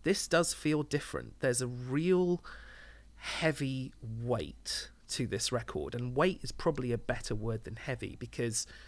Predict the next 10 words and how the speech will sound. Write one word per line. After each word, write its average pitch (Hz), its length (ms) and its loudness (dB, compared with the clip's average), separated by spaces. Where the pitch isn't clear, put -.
sonically, - 800 2
this 160 180 6
record 131 280 2
absolutely 151 500 4
does 123 220 2
have 117 400 -2
its - 440 -4
heavy 113 280 -2
moments. 113 640 -2
Um, 135 480 8